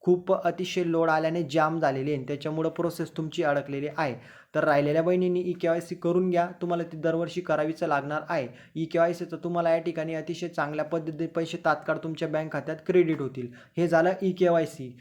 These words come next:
आता महत्त्वाचं म्हणजे जवळपास सप्टेंबर महिन्याचा हप्ता. तर बघा, सप्टेंबर महिन्याचा जो काही हप्ता आहे, तो तुमच्या बँक खात्यामध्ये कोणत्या महिन्यात क्रेडिट होईल,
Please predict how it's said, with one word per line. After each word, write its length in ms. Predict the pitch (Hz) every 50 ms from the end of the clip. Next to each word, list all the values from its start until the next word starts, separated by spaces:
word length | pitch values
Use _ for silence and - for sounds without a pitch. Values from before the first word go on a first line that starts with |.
| - - _
आता 400 | - 131 143 - - 175 180 185
महत्त्वाचं 680 | 185 185 185 185 190 185 185 175 170 165 175 - 185
म्हणजे 560 | 180 165 151 143 139 165 160 139 131 135 135 131
जवळपास 580 | 151 151 156 151 151 151 175 156 131 127 - -
सप्टेंबर 540 | 160 147 151 - - 151 151 151 160 170 175
महिन्याचा 440 | 175 175 175 170 165 160 - 175
हप्ता. 440 | 160 151 147 147 - - - 127 113 - - - - _ _ 165
तर 80 | 156
बघा, 300 | 160 190 196 185 196 202
सप्टेंबर 680 | 196 196 - - 180 - - - 170 170 175 185 185
महिन्याचा 360 | 196 196 196 190 190 185 190 190
जो 140 | 170 165
काही 200 | 165 170 185 185
हप्ता 320 | 170 156 - - - 165 151 -
आहे, 340 | - 139 147 160 165 151 131
तो 120 | 127 151
तुमच्या 380 | 151 175 165 170 156 - 185 175
बँक 440 | 170 151 160 156 165 170 175 180 180
खात्यामध्ये 580 | 156 147 143 156 160 165 170 175 160 143 139
कोणत्या 440 | 131 135 - 160 151 151 147 180 175
महिन्यात 280 | 175 175 175 175 170 170 -
क्रेडिट 360 | 170 160 165 165 170 170 165
होईल, 240 | 165 165 143 123 123